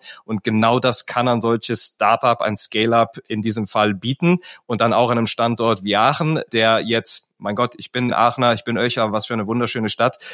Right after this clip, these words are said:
gleichzeitig natürlich keine Weltmetropole. Und, äh, das ist etwas, wo man hier Stärken ausspielen kann und bisher, äh, machen sie das sehr erfolgreich. Gleichzeitig musst du und wirst du mit sehr etablierten Unternehmen und auch Wertschöpfungsketten zusammenarbeiten,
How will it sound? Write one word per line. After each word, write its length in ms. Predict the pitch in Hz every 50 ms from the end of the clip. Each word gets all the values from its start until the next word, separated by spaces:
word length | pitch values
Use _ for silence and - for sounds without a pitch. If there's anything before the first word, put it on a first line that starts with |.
| - - -
gleichzeitig 400 | 110 101 110 110 - 120 107 113
natürlich 320 | 110 101 - 123 110 107
keine 240 | - 117 117 113 107
Weltmetropole. 680 | 113 127 127 131 123 - 110 95 - 104 107 113 127 151 - 170 - - - _ -
Und, 320 | 120 117 117 110 - -
äh, 380 | 120 113 113 113 113 113 113 107
das 240 | 95 117 113 -
ist 140 | - 127 113
etwas, 440 | - 123 120 - 117 120 120 - -
wo 80 | 120 117
man 180 | 120 120 113
hier 320 | 101 110 113 117 113 113 - - 107
Stärken 440 | - - 117 110 117 - - -
ausspielen 640 | - 104 113 131 - - - - 127 135 135 127 -
kann 260 | - 123 120 135 139
und 400 | 117 - - 107 107 95 - -
bisher, 500 | 113 98 - - 113 110 120 120 120 -
äh, 160 | - 107 104
machen 380 | 98 - - 101 107 113 120 110
sie 80 | 110
das 160 | 101 107 101 -
sehr 160 | - 110 -
erfolgreich. 640 | - 104 - - 120 127 - - 135 135 135 - - - - - - _ -
Gleichzeitig 680 | 101 101 120 131 - - 135 131 - 139 131 123 -
musst 440 | 123 110 110 120 135 135 - - -
du 180 | 147 147 147 147
und 280 | 113 82 110 98 95
wirst 220 | 120 127 127 - -
du 180 | 143 139 139 127
mit 240 | 120 120 123 120
sehr 400 | - - - - 117 120 123 -
etablierten 640 | - - 127 117 107 110 120 127 - - 127 123 127 120
Unternehmen 720 | - - 120 110 - 110 107 107 107 117 131 143 151 151
und 340 | 147 131 120 110 - - -
auch 400 | 98 101 113 120 120 110 - 104
Wertschöpfungsketten 760 | 101 107 110 - - 131 - 131 - - - 123 - - 123
zusammenarbeiten, 840 | - 131 117 139 170 233 214 120 95 107 104 107 107 - 135 147